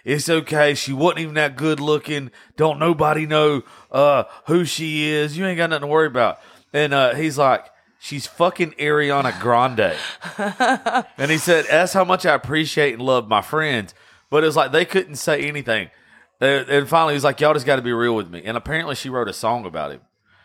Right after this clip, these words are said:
Speaker 1: And, uh, anyway, they were like, "You know what, man? You're right. We'll be real with you. We love you. That bitch is bad, and that song's pretty fucking <laughs> good."
Speaker 2: That's what I want someone,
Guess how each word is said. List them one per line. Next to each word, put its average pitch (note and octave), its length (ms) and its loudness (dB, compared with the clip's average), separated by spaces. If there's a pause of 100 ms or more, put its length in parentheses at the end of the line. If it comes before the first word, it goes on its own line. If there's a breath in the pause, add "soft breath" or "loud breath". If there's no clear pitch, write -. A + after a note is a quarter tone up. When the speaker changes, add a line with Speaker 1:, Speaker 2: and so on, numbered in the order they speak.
(160)
Speaker 1:
And, A2+ 340 0
uh, G#2+ 320 4 (240 loud breath)
anyway, B2+ 360 0
they C3+ 100 0
were C#3 80 0
like, B2+ 220 2
"You C3+ 80 -6
know C#3 120 0
what, C#3 120 0
man? C3 320 -4
You're A#2 180 0
right. G2 240 0
We'll A#2+ 120 -6
be B2 80 -8
real A#2+ 200 0
with A2 100 -2
you. G2+ 80 -8
We A2+ 100 -6
love A#2+ 260 0
you. F#2 180 -6 (460)
That A#2 180 -2
bitch B2 220 -6
is G2 100 -12
bad, A2+ 520 4 (180)
and G2+ 160 -6
that A#2 160 0
song's A2 320 -2
pretty G#2 240 -6
fucking G#2 380 -6
<laughs> - 0 -
good." G#3+ 680 0
Speaker 2:
That's C#4 280 2
what G#4 100 2
I G4+ 160 2
want F4 180 -2
someone, C#4 560 -4